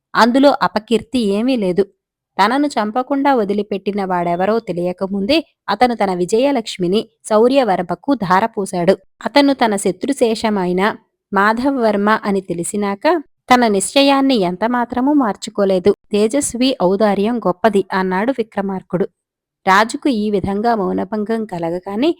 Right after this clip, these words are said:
బేతాళుడి శవంతో సహా మాయమై మళ్లీ చెట్టెక్కాడు. సమయస్ఫూర్తి. రాసినవారు సి కోటేశ్వరరావు గారు. పూర్వం వింధ్య పర్వతాలకు దక్షిణంగా ఉండే దండకారణ్యంలో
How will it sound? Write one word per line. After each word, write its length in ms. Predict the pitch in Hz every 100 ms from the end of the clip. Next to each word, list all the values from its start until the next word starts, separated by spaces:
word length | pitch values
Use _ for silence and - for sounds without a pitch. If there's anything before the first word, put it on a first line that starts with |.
| _ -
బేతాళుడి 520 | 226 233 285 285 262
శవంతో 520 | 240 170 180 202 226 220
సహా 380 | 208 196 220
మాయమై 500 | 208 180 175 175 202 -
మళ్లీ 340 | 202 226 269 -
చెట్టెక్కాడు. 560 | 208 180 - 180 175 202 _ _ _ -
సమయస్ఫూర్తి. 1000 | 220 214 269 302 - - 190 - 202 _ _ -
రాసినవారు 760 | 170 180 - 269 233 190 202
సి 260 | 220 - 233
కోటేశ్వరరావు 920 | 240 202 196 254 262 240 226 202 180 175
గారు. 200 | 170 175 _ _ _ _ _ _ _ _
పూర్వం 380 | 285 294 320 311
వింధ్య 280 | 214 208 247
పర్వతాలకు 720 | 262 262 254 247 226 214 226
దక్షిణంగా 720 | 180 160 - 220 202 208 214
ఉండే 340 | 196 190 185 196
దండకారణ్యంలో 1080 | 165 165 175 190 190 190 190 190 240 349